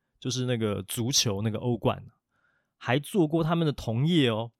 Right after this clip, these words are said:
就是另外一本非常好看的杂志叫《Monaco》，还做了一期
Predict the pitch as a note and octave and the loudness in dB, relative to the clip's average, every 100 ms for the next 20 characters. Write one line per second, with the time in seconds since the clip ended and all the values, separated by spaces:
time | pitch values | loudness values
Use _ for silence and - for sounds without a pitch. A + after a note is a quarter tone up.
0 | _ _ _ C3 C#3 E3+ D3 B2+ C3 A2+ | _ _ _ -6 0 2 4 4 2 0
1 | F#2+ C3 B2 A2 G2 F#2+ B2+ G2+ - F#2 | -2 0 0 -2 -6 -6 -6 -6 -8 -8
2 | G2+ - G2+ G#2+ A2 A#2+ G#2+ - A2 - | -8 -8 -6 -6 -2 -2 -4 -8 -14 -16
3 | _ _ _ _ _ - C#3 F3 - C4 | _ _ _ _ _ -2 0 2 2 2
4 | F3 E3 E3+ - A#2 A2+ | 2 0 0 -2 -2 -6